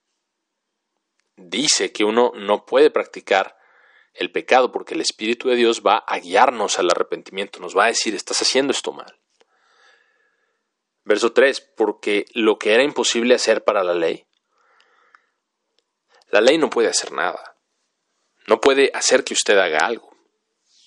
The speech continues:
pero el Espíritu de Dios sí puede. El Espíritu de Dios puede guiarlo o guiarla, ¿sí? Y puede hacer milagros en su vida. Entonces dice, lo que era imposible hacer para la ley,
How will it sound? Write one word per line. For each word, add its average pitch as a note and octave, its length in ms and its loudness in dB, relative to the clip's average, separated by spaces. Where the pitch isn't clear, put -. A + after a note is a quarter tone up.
pero G2 120 -4
el F#2+ 60 -6
Espíritu A#2+ 440 0
de G2+ 100 4
Dios G2+ 180 0
sí - 100 -6
puede. - 400 -2
El - 100 -16
Espíritu A#2+ 360 -2
de A2+ 80 2
Dios G#2 160 0
puede G#2 220 0
guiarlo F#2+ 480 0
o E2+ 120 0
guiarla, G2 500 2
¿sí? - 240 -6
Y A#2 120 -16
puede A#2 240 4
hacer C#3+ 240 2
milagros A2 420 -2
en F2+ 80 -4
su - 160 -6
vida. - 340 -16
Entonces G2+ 320 -6
dice, B2 240 2
lo F#2 140 2
que - 80 2
era B2+ 80 6
imposible B2+ 640 2
hacer - 420 4
para E3 200 4
la A#2+ 100 4
ley, G2+ 320 0